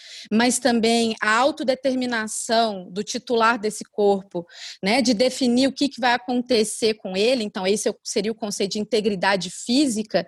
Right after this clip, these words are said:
é, aqui, por exemplo, uma episiotomia não consentida, ou uma cesárea não consentida, ou mesmo uma cesárea não validamente consentida,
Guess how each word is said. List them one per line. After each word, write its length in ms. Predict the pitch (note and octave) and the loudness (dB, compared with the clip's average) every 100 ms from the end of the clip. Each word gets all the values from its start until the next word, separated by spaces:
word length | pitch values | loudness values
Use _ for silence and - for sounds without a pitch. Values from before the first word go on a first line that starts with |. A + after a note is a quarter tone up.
| - - - A#3+ G3+ | -8 -18 -16 -18 -6
é, 640 | - G#3+ A3 A3 A3+ A3+ G#3+ _ - | 0 2 2 0 -2 -2 -6 _ -4
aqui, 800 | A3+ A#3+ - B3+ B3+ E4+ D#4+ - _ - G#3 - | -2 -2 -6 -6 -2 -2 -2 -6 _ -20 -20 -2
por 140 | A#3 | 2
exemplo, 520 | A3+ G#3 A3 C#4 D4+ D4+ C4 | 2 0 -2 -4 -4 -4 -2
uma 160 | A#3 | -2
episiotomia 800 | A3 G#3 G#3+ G#3 G3+ F#3+ G#3+ A#3+ | -4 -4 -6 -4 -4 0 2 2
não 160 | G#3 G3 | 2 0
consentida, 1040 | G#3 G3 - F#3 F3 - G#3+ C#4 C4 G3 | -4 -6 -4 -6 -6 -4 -2 0 0 0
ou 60 | G3 | 0
uma 140 | G3+ | 0
cesárea 680 | G3+ A3 G3 G3 G#3 A#3 G#3 | -2 -2 0 0 2 2 0
não 160 | G3+ G3+ | -2 -6
consentida, 920 | - F#3+ - F#3 - A3 A3 A#3 G#3 - - - | -6 -6 -6 -6 -4 0 0 2 0 -2 -16 -6
ou 100 | A3 | 0
mesmo 340 | A#3+ B3+ D4 D4+ | 2 2 0 0
uma 140 | C#4 | 0
cesárea 640 | C4 B3 G#3+ A3+ A3 A3 F#3+ | -2 -4 0 0 2 0 0
não 420 | G#3+ B3 C#4+ D4 | 0 2 2 0
validamente 720 | G#3 C4 D4+ A#3 A3+ A3 A#3 - | 0 0 0 -4 -4 -6 -8 -10
consentida, 920 | A3 G#3 - F#3+ F3+ C4 C#4+ A#3+ F#3+ | -10 -10 -8 -8 -2 2 2 4 2